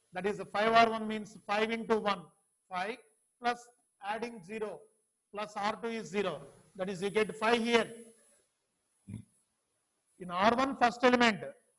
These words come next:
five, one. One into five, five, plus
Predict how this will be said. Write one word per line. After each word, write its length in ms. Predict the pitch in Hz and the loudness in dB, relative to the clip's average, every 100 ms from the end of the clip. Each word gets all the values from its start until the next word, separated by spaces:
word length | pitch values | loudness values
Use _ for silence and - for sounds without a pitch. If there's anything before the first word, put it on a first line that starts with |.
| - | 2
five, 300 | 214 208 151 - _ _ - | 6 6 4 -14 _ _ -2
one. 260 | 180 208 151 - _ _ _ - | -2 -2 -6 -14 _ _ _ -14
One 200 | 196 240 | -10 -8
into 240 | 247 262 | -6 -6
five, 320 | - 226 165 147 - _ | -4 -4 -4 -8 -20 _
five, 240 | 190 185 247 - _ _ _ | -6 -6 -6 -14 _ _ _
plus 400 | 240 254 - - | -6 -6 -8 -20